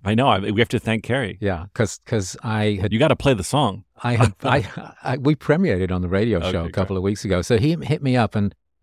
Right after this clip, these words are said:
Speaker 2: uh, I know him from, you know, twenty years ago, obviously,
Speaker 1: Yeah, he's
Speaker 2: when
Speaker 1: a huge fan of yours. And
Speaker 2: when there was a great singer-songwriter scene going on in the Hotel Cafe that we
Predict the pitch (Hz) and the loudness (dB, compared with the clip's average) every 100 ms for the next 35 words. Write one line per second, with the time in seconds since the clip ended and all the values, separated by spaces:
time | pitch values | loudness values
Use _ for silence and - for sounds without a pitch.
0 | - 98 95 95 - 110 104 98 101 98 | -8 -4 -2 -4 -2 2 4 4 4 2
1 | 92 90 - 98 90 123 110 82 - 92 | 0 -4 -4 -2 -2 -2 -2 -4 -4 -2
2 | 85 98 95 85 85 85 87 - 95 92 | 0 0 0 -2 -2 -2 -4 -4 -6 -4
3 | 92 110 104 95 - 110 - 95 87 85 | -2 0 0 -2 -2 -2 -2 -4 -4 -8
4 | 87 - 87 104 95 95 95 85 95 95 | -10 -10 -4 -2 0 -2 -4 -4 -4 -4
5 | 82 _ - - 104 90 104 90 85 85 | -6 _ -12 -6 -4 -4 -4 -6 -6 -8
6 | - 95 87 87 87 85 82 76 98 87 | -8 -6 -6 -6 -6 -6 -8 -8 -10 -8
7 | 87 - 101 87 90 87 82 98 90 82 | -10 -8 -8 -8 -8 -8 -10 -12 -12 -12